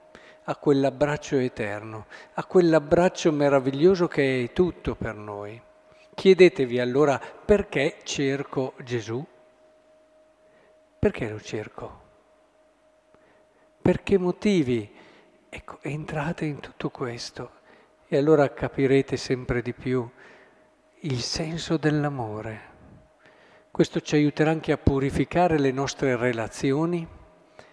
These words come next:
a renderle davvero libere, capaci di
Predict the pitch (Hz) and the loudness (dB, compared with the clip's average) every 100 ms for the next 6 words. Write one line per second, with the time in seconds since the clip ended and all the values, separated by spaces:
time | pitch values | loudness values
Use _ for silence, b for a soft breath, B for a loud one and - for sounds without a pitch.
0 | b b - 131 143 135 139 131 127 127 | b b -4 0 2 2 2 2 0 0
1 | 120 131 120 120 185 143 120 104 98 - | 2 2 2 4 4 4 0 -2 -10 -16
2 | - b b b b 139 - 160 165 - | -20 b b b b -6 0 0 0 0
3 | 147 131 135 127 120 | 0 2 0 0 -2